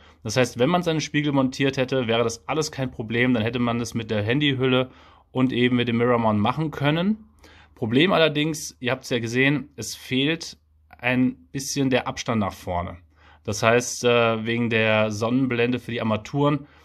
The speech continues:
kriegt man das Handy einfach nicht dran gebastelt an. Also, wenn, man kann es dran setzen, aber man kann das Handy nicht dran stecken, weil es hängt dann am Glas oder eben an der Sonnenblende.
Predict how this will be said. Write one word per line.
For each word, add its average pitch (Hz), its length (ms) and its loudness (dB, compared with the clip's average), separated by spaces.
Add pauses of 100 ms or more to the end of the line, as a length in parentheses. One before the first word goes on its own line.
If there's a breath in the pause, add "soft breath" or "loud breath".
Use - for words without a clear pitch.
(140 loud breath)
kriegt 135 240 -4
man 135 280 0
das 113 200 -8
Handy 123 380 0
einfach 131 440 -6
nicht 120 360 -4
dran 107 300 0
gebastelt 104 1200 -6
an. 101 360 -8
Also, 104 220 -4 (260)
wenn, 117 200 -4
man 120 120 0
kann 143 140 0
es 127 140 -2
dran 123 260 0
setzen, 170 440 0
aber 127 260 0
man 123 160 2
kann 123 140 -6
das 110 120 -8
Handy 113 140 -4
nicht 107 200 -8
dran 110 140 -4
stecken, 117 380 -4
weil 107 220 2
es - 260 -10
hängt 123 160 -2
dann 113 100 -2
am 107 140 -2
Glas 110 400 0
oder 110 240 -6
eben 107 160 -4
an 107 80 -2
der 104 80 -2
Sonnenblende. 101 560 -2